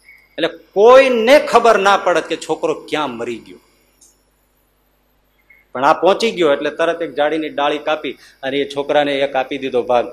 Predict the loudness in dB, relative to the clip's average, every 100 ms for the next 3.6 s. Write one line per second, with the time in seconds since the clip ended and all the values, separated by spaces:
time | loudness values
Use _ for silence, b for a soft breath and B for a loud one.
0 | -16 _ -10 -6 -6 -6 -8 -6 -6 -6
1 | -8 -6 -8 -6 -8 -6 -2 -2 -2 -8
2 | -8 -10 -8 -4 -4 -6 -6 -6 -8 -12
3 | -12 -8 -8 -4 -4 -6